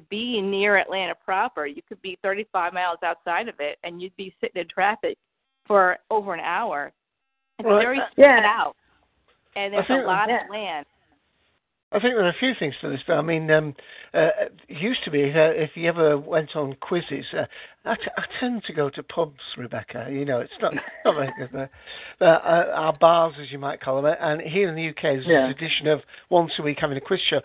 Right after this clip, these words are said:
Speaker 2: and, and one of the, the standard quiz questions was, uh, they'd say, you know, tell you a T V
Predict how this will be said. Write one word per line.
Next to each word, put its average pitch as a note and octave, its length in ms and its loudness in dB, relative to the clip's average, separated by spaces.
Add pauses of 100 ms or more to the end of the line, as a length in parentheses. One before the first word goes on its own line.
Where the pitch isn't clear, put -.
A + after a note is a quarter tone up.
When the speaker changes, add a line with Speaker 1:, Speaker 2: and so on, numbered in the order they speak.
(240)
Speaker 2:
and, F3 260 4
and E3 160 0
one G3+ 140 4
of F3+ 120 -2
the, E3+ 360 -2
the D3+ 140 -14
standard G3 500 -2
quiz F#3 220 -6
questions C3 460 -6
was, C#3+ 160 -6
uh, D3 120 2 (300)
they'd D3+ 120 -4 (140)
say, G3+ 200 6
you F3+ 140 -6
know, C#3+ 180 -4 (160)
tell G3 140 4
you D3+ 120 -4
a - 20 -12
T D#3+ 240 -6
V D#3 160 -6